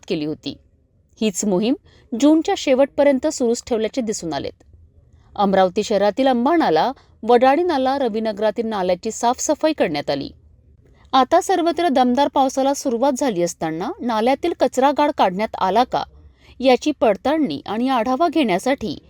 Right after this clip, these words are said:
आमचे प्रतिनिधी तेवीस जूनच्या सायंकाळी शहरातील अंबा नाला, रविनगर नाला, भूतेश्वर चौक या नाल्यांची पाहणी केली असता, या सर्व नाल्यात एका बाजूने पावसाचे पाणी वाहताना दिसून आलेत, मात्र याच नाल्यातील कोपऱ्यात अनेक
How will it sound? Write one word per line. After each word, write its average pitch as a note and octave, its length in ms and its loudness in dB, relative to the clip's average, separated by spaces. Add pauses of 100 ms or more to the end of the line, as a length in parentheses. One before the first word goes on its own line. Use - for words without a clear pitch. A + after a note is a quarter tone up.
(300)
आमचे C4 280 2
प्रतिनिधी E4 580 0
तेवीस B3+ 440 -2
जूनच्या C#4+ 320 0
सायंकाळी F3+ 580 0 (420)
शहरातील D4+ 500 2
अंबा A3+ 380 0
नाला, F3+ 360 0 (140)
रविनगर C#4 540 2
नाला, E3 360 0
भूतेश्वर F#3+ 560 -2
चौक F3+ 340 0 (340)
या C4+ 140 2
नाल्यांची C#4 460 0
पाहणी G#3+ 380 0
केली E3+ 240 -2
असता, G#3+ 300 -4 (480)
या C#4 180 2
सर्व A#3+ 380 2
नाल्यात E3 560 0
एका B3+ 320 2
बाजूने D#4+ 420 2
पावसाचे C4 540 0
पाणी B3+ 320 -2
वाहताना C#4+ 400 0
दिसून G#3+ 320 -4
आलेत, D#3+ 220 0 (460)
मात्र G#3 260 0
याच A#3 400 2
नाल्यातील C#4+ 440 2
कोपऱ्यात F3+ 440 0 (360)
अनेक C4+ 280 4